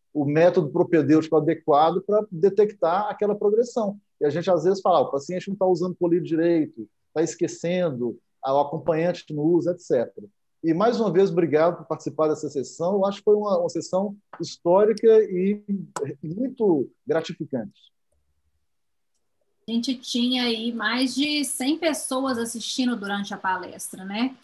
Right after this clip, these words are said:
Speaker 2: Ainda tinham mais alguns, muitos lá no YouTube. E muita gente comentando no chat. Depois é possível olhar lá, professor.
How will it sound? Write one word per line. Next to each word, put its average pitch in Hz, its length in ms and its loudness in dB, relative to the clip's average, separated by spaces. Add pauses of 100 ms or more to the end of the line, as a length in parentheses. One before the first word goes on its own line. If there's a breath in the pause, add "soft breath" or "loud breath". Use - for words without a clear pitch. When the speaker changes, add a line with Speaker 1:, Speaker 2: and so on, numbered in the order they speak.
(300 soft breath)
Speaker 2:
Ainda 208 200 -6
tinham 240 280 0
mais 240 400 2
alguns, 247 600 2
muitos 240 400 -2
lá 214 160 -4
no 214 100 -4
YouTube. 190 640 -8 (240)
E 208 160 -6
muita 277 340 0
gente 277 200 2
comentando 226 760 -2
no 202 80 -10
chat. - 520 -10
Depois 196 360 -14
é 214 240 -6
possível 220 560 -10
olhar 220 300 -2
lá, 190 160 0
professor. - 500 -14